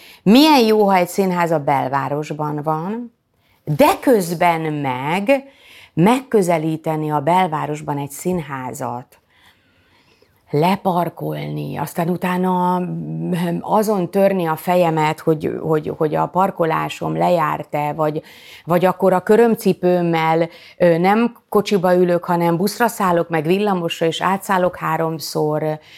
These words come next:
Ugyanakkor meg az én aláírásom is ott van abban az acélhengerben, <laughs> amit az alapba beleeresztettek, hogy itt lesz majd az új Nemzeti Színház. Tehát,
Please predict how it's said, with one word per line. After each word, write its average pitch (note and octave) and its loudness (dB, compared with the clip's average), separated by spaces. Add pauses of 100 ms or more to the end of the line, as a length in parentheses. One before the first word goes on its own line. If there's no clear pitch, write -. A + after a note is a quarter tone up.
(1040)
Ugyanakkor B3 6
meg A#3+ 4
az A3+ 4
én B3+ 4
aláírásom F3 2
is E3 -4
ott F3 -2
van D#3+ 0
abban E3 2
az D#3+ 0
acélhengerben, D#3 -2 (260)
<laughs> - -10
amit F3 -4
az E3 -4
alapba D#3 -2
beleeresztettek, C#3 -6
hogy D3 -6
itt D#3 -8
lesz D3 -4
majd C#3 -6
az D3+ -8
új D3 -4
Nemzeti - -10
Színház. - -12 (440)
Tehát, F3 0